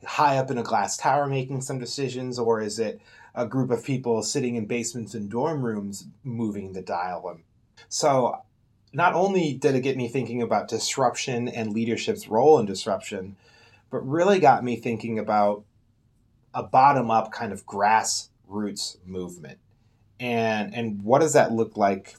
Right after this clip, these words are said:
from a leadership perspective when you're trying to move a cultural dial, or you're trying to impact change, or just change any kind of system? You know, w-, when, when you hear the word grassroots, what does that mean to you?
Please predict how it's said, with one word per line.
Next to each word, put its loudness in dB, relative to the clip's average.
from -2
a 0
leadership -2
perspective -8
when -6
you're -6
trying -2
to -6
move -4
a -10
cultural -2
dial, 2
or -4
you're -8
trying -2
to -6
impact -4
change, -6
or -4
just -4
change -2
any -2
kind -8
of -10
system? -4
You -6
know, 0
w-, 0
when, -2
when -4
you 2
hear 4
the 0
word 2
grassroots, 0
what 2
does 0
that 2
mean -6
to -12
you? -14